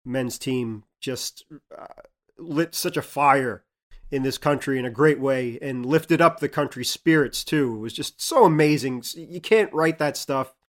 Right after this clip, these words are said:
And we talked about the movie Miracle too, where Disney and, and Hollywood tend to over dramatize or dramatize things, but there was just too much drama already built into <laughs> that.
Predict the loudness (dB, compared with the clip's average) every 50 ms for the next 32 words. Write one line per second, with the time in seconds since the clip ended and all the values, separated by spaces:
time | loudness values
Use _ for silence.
0 | _ -4 0 0 0 2 2 2 2 2 2 0 0 0 0 -2 -2 0 0 2
1 | 2 0 0 2 2 2 2 2 0 -4 -10 -8 -2 0 0 0 0 -2 -4 _
2 | _ _ _ _ _ _ _ -6 -4 -2 -2 -4 -2 -2 -2 -2 0 0 0 0
3 | 0 0 0 -2 -2 -2 -4 -6 -4 -2 0 2 2 2 2 2 0 0 -2 0
4 | 0 0 0 0 -2 -6 -8 -4 -2 0 0 0 -2 -4 -6 -8 _ _ _ _
5 | 0 2 2 2 0 2 2 2 2 4 2 0 -2 0 0 0 2 2 0 -2
6 | -4 -4 -8 -8 -2 4 4 6 6 4 0 0 0 0 0 0 -2 -4 _ -4
7 | -4 -4 -4 -6 -8 -10 _ -2 -2 -2 -2 _ _ 0 0 0 0 2 2 0
8 | 0 0 _ 0 0 4 4 4 2 2 0 0 2 2 2 4 2 0 2 2
9 | 4 4 2 2 2 2 2 2 2 0 -2 -2 0 2 0 0 0 -2 0 0
10 | 0 0 -2 _ _ 2 2 2 0 _